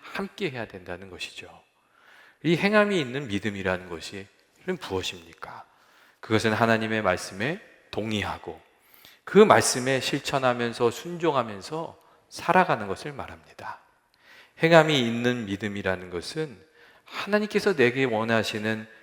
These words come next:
그 비전에 나 자신을 헌신하면서 살아가는 삶, 그것을 말합니다. 하나님께서 내게 원하시는 모습을 이루기 위해서 헌신하고 또 하나님 원하시는 가정을 이루기 위해서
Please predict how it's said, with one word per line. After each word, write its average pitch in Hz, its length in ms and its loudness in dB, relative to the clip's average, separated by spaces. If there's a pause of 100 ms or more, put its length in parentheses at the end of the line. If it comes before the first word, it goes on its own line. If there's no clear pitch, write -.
(140)
그 113 200 2
비전에 107 720 -8 (360)
나 151 220 0
자신을 180 460 -4
헌신하면서 180 1040 -8
살아가는 90 520 -10
삶, - 260 -14 (580)
그것을 202 380 0
말합니다. - 720 -12 (640)
하나님께서 110 800 2 (200)
내게 156 260 4
원하시는 135 840 -2 (240)
모습을 107 560 -4
이루기 156 380 -6
위해서 127 460 -10 (400)
헌신하고 - 600 -12 (1000)
또 160 100 6
하나님 156 320 2
원하시는 123 600 4
가정을 160 480 0
이루기 117 400 -4
위해서 110 560 0